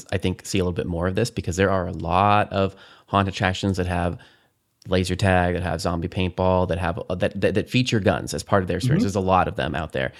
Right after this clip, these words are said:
Speaker 1: because that's, that's kind of a, a staple. And, uh, I think you will, you, you, you, you will see this a little bit more. And I think now is the time for attractions to kind of think about, is there a way for us to repackage this experience in a different way, or put it in,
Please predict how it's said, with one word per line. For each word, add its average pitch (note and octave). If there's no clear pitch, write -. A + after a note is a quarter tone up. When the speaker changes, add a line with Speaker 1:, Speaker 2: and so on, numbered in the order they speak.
Speaker 1:
because -
that's, F#2+
that's F#2+
kind G2
of F2+
a, F2+
a -
staple. -
And, F#2
uh, F2+
I F#2+
think A#2+
you A#2
will, A#2
you, B2
you, C3
you, C#3
you D3+
will D3+
see D#3
this C#3
a D3
little B2
bit A2+
more. G2+
And A2+
I G#2
think G#2
now G2
is G#2+
the F#2+
time F#2+
for G2+
attractions F#2
to -
kind F#2
of E2+
think F#2+
about, F2
is F#2+
there G2
a G2
way G2
for F#2+
us F#2
to F2+
repackage F2+
this F#2
experience F2+
in E2+
a E2+
different G2
way, F2+
or F2
put G#2
it -
in, -